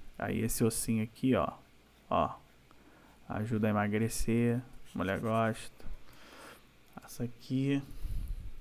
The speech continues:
Essa parte aqui, ó.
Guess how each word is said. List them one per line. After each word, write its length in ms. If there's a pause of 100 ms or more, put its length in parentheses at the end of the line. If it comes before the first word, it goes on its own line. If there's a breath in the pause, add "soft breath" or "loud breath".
(2000 loud breath)
Essa 240
parte 460
aqui, 440
ó. 140